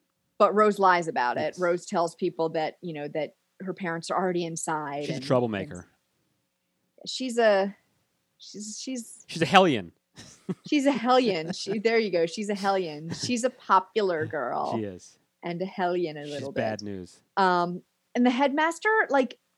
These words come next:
Speaker 1: just doesn't seem all that concerned that their parents aren't there when they have their little meeting with him. And
Speaker 2: Yeah,
Speaker 1: he's like,
Speaker 2: he's, uh,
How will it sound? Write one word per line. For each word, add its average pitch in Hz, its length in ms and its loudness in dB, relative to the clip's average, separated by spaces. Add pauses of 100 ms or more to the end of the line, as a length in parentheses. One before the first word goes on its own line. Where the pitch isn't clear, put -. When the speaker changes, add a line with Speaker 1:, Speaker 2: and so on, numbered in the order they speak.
(680)
Speaker 1:
just 320 240 -2
doesn't 370 260 2
seem 349 220 2
all 311 120 6
that 254 140 4
concerned 254 380 -2
that 247 80 -6
their 214 100 2
parents 214 340 -2
aren't 190 200 -4
there 190 260 4
when 170 140 -2
they 175 80 -6
have 185 240 2
their 185 140 4
little 180 240 2
meeting 185 280 0
with 185 120 -4
him. 175 120 -2
And - 20 4
Speaker 2:
Yeah, 208 240 6
Speaker 1:
he's 196 80 6
like, 196 100 6
Speaker 2:
he's, - 280 -4
uh, 269 380 2